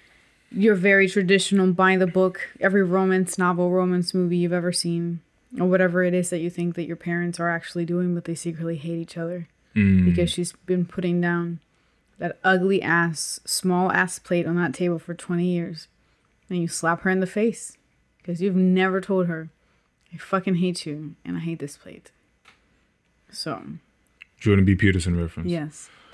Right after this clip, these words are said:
Speaker 2: Um,
Speaker 1: He didn't actually slap her. He just smashed it down.
Speaker 2: Yes, yes, yeah. And it,
Speaker 1: Jordan
Speaker 2: and it,
Speaker 1: dramatic.
Speaker 2: and it also wasn't Jordan B. Peterson. It was
Speaker 1: No,
Speaker 2: just
Speaker 1: it was
Speaker 2: a
Speaker 1: a
Speaker 2: song.
Speaker 1: story.
Speaker 2: <laughs> Yeah.
Speaker 1: Yeah, I think it was Jordan's dad.
Speaker 2: Yeah.
Speaker 1: Jordan's
Speaker 2: Some,
Speaker 1: dad.
Speaker 2: yeah.
Speaker 1: Something like
Speaker 2: It was
Speaker 1: that.
Speaker 2: like father-in-law or something like
Speaker 1: Something
Speaker 2: that.
Speaker 1: like that.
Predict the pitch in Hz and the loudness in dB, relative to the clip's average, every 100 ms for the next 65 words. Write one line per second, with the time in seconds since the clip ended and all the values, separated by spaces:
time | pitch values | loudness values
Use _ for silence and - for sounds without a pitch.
0 | - - 123 113 110 104 98 95 - _ | -20 0 4 6 6 4 2 0 -6 _
1 | - 214 208 170 170 - - - - - | 2 4 4 2 -2 -2 -12 -10 -10 -10
2 | - 175 185 175 170 - - - - - | -14 -10 -8 -8 -8 -8 -10 -12 -16 -18
3 | - - - - 135 113 80 - - - | -14 -16 -16 -2 4 4 2 -4 -6 -4
4 | - - - - 113 120 117 120 127 127 | -4 -6 -10 0 4 4 4 4 6 6
5 | 123 120 120 123 113 110 - 104 101 104 | 4 4 4 6 6 6 4 4 4 4
6 | 101 98 92 87 95 82 82 85 85 240 | 6 6 6 6 4 2 0 0 2 4
7 | 233 220 208 202 214 220 220 202 190 196 | 6 6 4 4 4 4 6 6 6 4
8 | 196 214 214 143 107 - 98 233 247 254 | 6 4 4 -2 -8 -2 2 4 4 4
9 | 254 190 214 196 - 165 - 170 - - | 4 2 2 2 0 0 0 -4 -18 -8
10 | - 50 196 185 180 175 175 - 113 76 | -6 -4 -4 -4 -2 -2 -2 2 2 0
11 | - - 110 262 240 185 107 98 87 - | -4 2 6 8 6 4 4 6 4 4
12 | 98 92 87 87 87 87 85 85 80 82 | 6 6 6 6 6 4 0 -2 -2 -2
13 | 95 175 80 170 - - | 0 -2 -4 -6 -12 -16